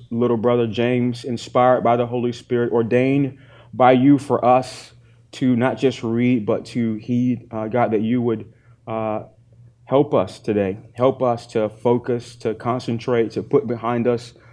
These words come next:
all the things that are going on through our mind, uh,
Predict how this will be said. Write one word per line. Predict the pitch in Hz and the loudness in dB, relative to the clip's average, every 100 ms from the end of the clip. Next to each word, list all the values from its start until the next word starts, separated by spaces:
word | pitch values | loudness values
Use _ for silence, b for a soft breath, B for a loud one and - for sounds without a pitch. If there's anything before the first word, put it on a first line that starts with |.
| B B B | B B B
all | - 127 | 6 6
the | 123 | 6
things | 135 135 131 | 2 0 0
that | 113 | -2
are | |
going | 110 120 123 | 0 0 0
on | 113 117 120 120 | 0 -2 -2 -2
through | 123 | 0
our | 107 107 | 2 2
mind, | 110 113 113 117 117 107 | 0 -2 -2 -4 -8 -6
uh, | 104 101 | -6 -4